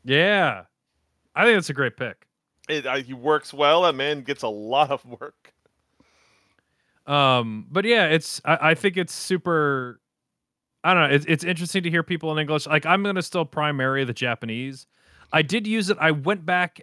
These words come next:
Speaker 1: and just listened to a couple scenes in English to see how,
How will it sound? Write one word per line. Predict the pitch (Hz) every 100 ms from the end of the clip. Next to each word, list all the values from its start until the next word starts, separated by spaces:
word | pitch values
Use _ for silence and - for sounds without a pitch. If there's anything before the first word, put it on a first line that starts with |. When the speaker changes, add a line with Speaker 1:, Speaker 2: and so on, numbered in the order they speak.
| -
Speaker 1:
and | 147 143 135 113
just | 127 147 - -
listened | 131 147 147 170 151 135
to | - 131 127 117 110 110 107 _ _ _ _ 139
a |
couple | - 202 202 202
scenes | - 190 175 147 143
in | 139
English | 131 139 151 143
to | -
see | 135 143 139 131
how, | 113 - 147 143 147 139 135 127